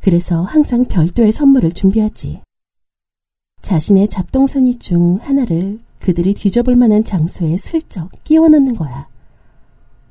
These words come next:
무엇이든 상관없어. 여행지에서 구입한 사진 엽서, 칠이 벗겨진 지포라이터,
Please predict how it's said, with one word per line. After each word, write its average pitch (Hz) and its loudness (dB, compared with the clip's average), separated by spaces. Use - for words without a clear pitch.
무엇이든 254 4
상관없어. 220 0
여행지에서 247 2
구입한 196 0
사진 269 0
엽서, 226 -6
칠이 330 2
벗겨진 196 0
지포라이터, 220 -2